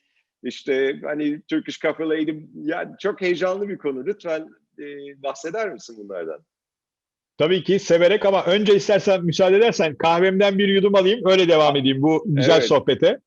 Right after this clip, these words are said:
Speaker 1: Evet, ben de kahvemden bir yudum alayım.
Speaker 2: Evet, Türk kahvemden içerekten devam edeyim. Çünkü hakikaten New York'ta yaptığımız, e, etkileşim bize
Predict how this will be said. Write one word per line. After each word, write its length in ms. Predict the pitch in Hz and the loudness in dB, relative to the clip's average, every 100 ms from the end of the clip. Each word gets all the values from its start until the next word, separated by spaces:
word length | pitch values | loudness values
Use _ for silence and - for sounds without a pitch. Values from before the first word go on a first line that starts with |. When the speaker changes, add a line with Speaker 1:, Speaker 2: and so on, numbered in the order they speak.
| _ _ | _ _
Speaker 1:
Evet, 320 | 107 127 131 95 | -6 -4 -4 -6
ben 200 | 127 139 | -6 -6
de 100 | 123 | -6
kahvemden 600 | 120 113 107 107 107 110 | -4 -4 -4 -6 -6 -8
bir 60 | 107 | -8
yudum 220 | 107 98 | -10 -8
alayım. 280 | 98 98 302 _ _ _ _ _ _ _ _ _ - | -8 -8 -12 _ _ _ _ _ _ _ _ _ -4
Speaker 2:
Evet, 300 | 135 127 - | 0 0 0
Türk 180 | 190 190 | -2 0
kahvemden 520 | 156 147 147 143 143 | 0 2 2 2 0
içerekten 800 | 151 - 143 131 127 147 190 175 | -2 0 0 0 0 0 0 0
devam 320 | 156 170 165 | 2 2 2
edeyim. 320 | 131 135 202 - | 2 0 -2 -2
Çünkü 320 | 240 208 156 | -2 2 0
hakikaten 640 | 135 156 262 202 143 139 - _ _ | 0 -2 0 0 0 -2 -6 _ _
New 260 | 147 247 285 | 0 2 4
York'ta 300 | 214 - 143 | 2 2 2
yaptığımız, 760 | 160 190 - 190 147 156 - _ _ _ _ - | 2 0 2 2 2 -2 -4 _ _ _ _ 0
e, 80 | 143 143 139 139 143 143 139 | 2 4 4 4 4 4 2
etkileşim 640 | 147 151 - 208 - 151 190 - _ _ _ 208 _ 214 202 208 _ 214 | -2 -4 0 0 2 -2 -4 -10 _ _ _ -20 _ _ -20 -20 _ -12
bize 680 | 151 117 156 190 220 269 | -8 -2 0 2 2 0